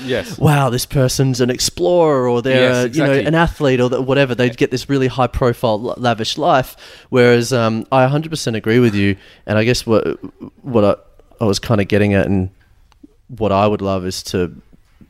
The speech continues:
Speaker 2: I don't know, play a role in
Speaker 1: Yes.
Speaker 2: helping people's perspectives on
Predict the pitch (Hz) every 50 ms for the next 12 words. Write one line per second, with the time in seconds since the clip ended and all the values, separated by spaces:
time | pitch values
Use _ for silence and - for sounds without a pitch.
0 | 85 - _ - - - 107 98 95 90 92 101 107 - - - - 107 95 95
1 | 92 92 101 98 95 95 92 87 87 - 95 104 90 87 90 87 _ _ _ -
2 | 117 110 107 101 - - 104 98 95 95 95 _ _ _ _ - - 123 - 208
3 | 196 - - 107 - - - 104 - - 98 92 90 95 101 101 95 95 95 90